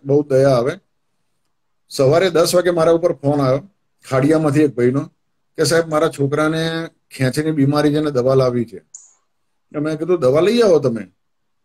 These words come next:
એટલે કે, "સાહેબ, એવું નથી, મારા છોકરા માટે દવા મળતી નથી, આ બધું lockdown છે અહીંયા આગળ,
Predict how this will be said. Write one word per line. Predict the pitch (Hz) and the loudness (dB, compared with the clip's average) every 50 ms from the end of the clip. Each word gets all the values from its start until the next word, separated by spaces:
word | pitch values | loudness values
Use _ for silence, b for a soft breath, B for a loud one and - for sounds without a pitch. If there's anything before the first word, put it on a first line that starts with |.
| _ _ _ _ _ - | _ _ _ _ _ -12
એટલે | 127 139 165 165 | -4 -4 -2 -2
કે, | 180 | -2
"સાહેબ, | 165 - 165 160 170 151 | -2 0 0 0 2 2
એવું | 131 120 131 151 | 2 2 2 2
નથી, | 156 143 123 135 165 180 | 2 0 0 0 0 -2
મારા | 170 143 131 139 156 | -2 -2 -2 0 -2
છોકરા | 143 139 143 139 143 147 151 151 | -2 -2 -6 -6 -4 -4 -4 -2
માટે | 151 151 143 160 165 | -2 -2 -2 -2 -2
દવા | 156 120 120 131 147 151 | -2 -2 0 0 0 0
મળતી | 147 143 135 139 143 151 | 2 0 -2 -2 -2 -4
નથી, | 156 151 165 165 | -4 0 0 2
આ | |
બધું | 151 143 139 147 143 | 2 2 0 0 -2
lockdown | 123 120 117 - _ 147 151 156 151 143 147 | -2 -4 -4 -4 _ -2 0 0 0 0 0
છે | |
અહીંયા | 165 156 156 156 156 156 | 0 0 0 -2 -2 -2
આગળ, | 160 160 170 185 | -2 -2 -4 -4